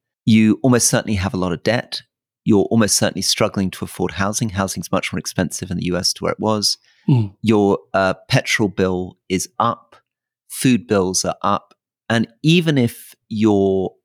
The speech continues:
Speaker 1: salary has gone up a little above inflation, you are still very, very anxious. It's a sort of marginal change. It's not exactly as though these macroeconomic figures mean you're suddenly dancing in the streets and are desperate to vote for someone.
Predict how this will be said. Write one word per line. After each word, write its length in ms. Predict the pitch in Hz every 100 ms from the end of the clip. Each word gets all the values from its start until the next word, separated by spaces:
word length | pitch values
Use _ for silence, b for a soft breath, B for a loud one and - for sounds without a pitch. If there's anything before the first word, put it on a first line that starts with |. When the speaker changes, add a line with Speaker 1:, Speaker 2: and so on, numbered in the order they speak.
| _
Speaker 1:
salary 560 | - - 131 120 87 76
has 220 | 85 95
gone 220 | - 101
up 180 | 98 -
a 40 | 95
little 300 | 101 98 104
above 260 | 92 92
inflation, 640 | 92 92 - 101 - - 95
you 180 | 98 107
are 60 |
still 640 | 101 - - 156 101 98 - _ _ _ -
very, 380 | 101 131 113
very 240 | 92 95 92
anxious. 640 | 101 98 - - - -
It's 200 | - -
a 40 |
sort 180 | - 113
of 60 | 98
marginal 540 | 98 107 104 - 87
change. 500 | 90 - 101 85 -
It's 140 | - -
not 120 | 135
exactly 560 | 117 131 120 - -
as 160 | 95 90
though 340 | 92 90 90 90 _ _ _
these 160 | 107 98
macroeconomic 680 | 104 - 98 - 95 92
figures 400 | - 98 92 90
mean 200 | 98 98
you're 100 | 92
suddenly 300 | 92 101 92
dancing 480 | 90 101 92 - 92
in 60 | 92
the 80 | 90
streets 580 | - 107 92 - -
and 240 | 92 87 85 _
are 80 | 92
desperate 460 | 92 92 - - -
to 100 | 92
vote 240 | 90 98
for 120 | - -
someone. 360 | - 78 104